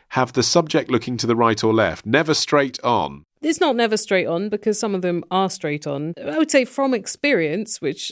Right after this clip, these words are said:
Speaker 2: is obviously less than someone who's got a piece in the National Portrait Gallery, but not none, it's a lot harder to get an interesting kind of dynamic of someone's face if they're straight on and, like, get l-, good lighting and stuff. Whereas from a, an angle, even a slight angle, you have a lot more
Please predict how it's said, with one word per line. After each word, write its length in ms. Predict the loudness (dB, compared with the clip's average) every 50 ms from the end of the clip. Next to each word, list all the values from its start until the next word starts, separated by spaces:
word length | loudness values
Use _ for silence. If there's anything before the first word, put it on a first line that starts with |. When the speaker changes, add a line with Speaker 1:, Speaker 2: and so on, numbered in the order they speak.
| -6
Speaker 2:
is 380 | -6 -4 -4 -4 -4 -6 -6 -6
obviously 300 | -6 -8 -6 -4 -2 0
less 220 | 0 0 -2 -2 -4
than 120 | -6 -6
someone 280 | -4 -4 -4 -4 -2 -4
who's 120 | -4 -4
got 140 | -4 -6 -6
a 40 | -4
piece 240 | -4 -4 -4 -4 -4
in 60 | -4
the 60 | -4
National 280 | -4 -4 -4 -6 -8 -6
Portrait 340 | -4 -6 -4 -4 -8 -8 -6
Gallery, 280 | -6 -6 -4 -2 -4 -4
but 140 | -2 -4 -4
not 160 | -2 -4 -2 0
none, 380 | 0 0 0 0 -2 -6 -10 -12 _ _ _ _ _ _ _ _ _ -2
it's 440 | 0 0 0 -2 -4 -6 -6 -8 -12 _ _ _ _ _ _ -4
a 80 | -2 0
lot 260 | 2 2 2 2 0 -2
harder 480 | -4 -2 0 2 2 2 2 0 0
to 140 | -2 -2 -4
get 140 | -4 -2 0
an 60 | 0
interesting 500 | 0 -2 -2 -4 -8 -8 -6 -6 -6 -6
kind 180 | -6 -6 -6 -6
of 100 | -6 -4
dynamic 460 | -4 -2 -2 -2 -2 -2 -4 -6 -6
of 80 | -6
someone's 300 | -6 -4 -4 -4 -4 -4
face 280 | -2 -2 0 0 -2 -4
if 140 | -8 -8 -4
they're 160 | -4 -2 -2
straight 360 | -2 -2 -2 0 0 0 0
on 220 | -2 -2 -2 -2 -4
and, 160 | -4 -6 -6
like, 160 | -8 -8 -4
get 180 | -4 -4 -4 -2
l-, 160 | -4 -4 -4 -4 -2
good 160 | 0 0 0
lighting 320 | 2 0 0 0 -2 -4 -8
and 120 | -8 -8 -6
stuff. 220 | -6 -6 -8 -6 -4
Whereas 160 | -4 -4 -4
from 220 | -4 -2 -2 -2
a, 80 | -2 -4 -6 -10 -18 -20 -20 _ -8
an 120 | -4 -2
angle, 340 | 0 0 0 -2 -2 -2 -2
even 200 | 0 0 0 0 -2
a 40 | -2
slight 380 | -2 -2 0 0 0 -2 -2
angle, 460 | -6 -10 -10 -8 -8 -8 -8 -8 -10 -14 _ _ _ _ _ _ _ _ -4
you 260 | -2 0 0 -2 -4 -8 _ _ _ _ -8
have 180 | -6 -4 -2
a 40 | 0
lot 160 | 0 -2 -2
more 460 | -2 -4 -4 -2 -2 -4 -4 -6 -6